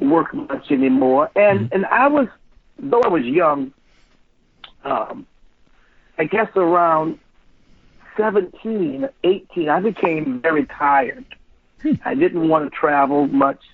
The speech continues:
Speaker 1: at all. I didn't
Speaker 2: Mm-hmm.
Speaker 1: wanna perform publicly much at all. And he understood that. No one else,
Speaker 2: Huh.
Speaker 1: no one else understood that. They really just saw a young person,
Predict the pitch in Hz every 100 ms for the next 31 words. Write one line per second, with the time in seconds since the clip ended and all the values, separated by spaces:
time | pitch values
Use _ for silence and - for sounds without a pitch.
0 | - 135 135 135 143 160 127 160 147 143
1 | 131 - _ _ _ - - - 139 139
2 | 147 147 156 - 151 147 147 147 147 139
3 | 143 143 147 - - - - _ - 175
4 | 180 170 165 156 156 - - _ _ _
5 | - 247 269 - 202 202 190 - - 233
6 | 214 151 - 156 170 208 240 262 254 240
7 | 220 240 - - _ _ _ _ - -
8 | 147 185 226 240 214 185 170 151 156 135
9 | - 151 135 131 156 127 131 - _ -
10 | _ - 143 220 262 202 196 185 147 165
11 | - _ - - - - - - 190 175
12 | 160 160 175 185 196 180 156 139 - 139
13 | 139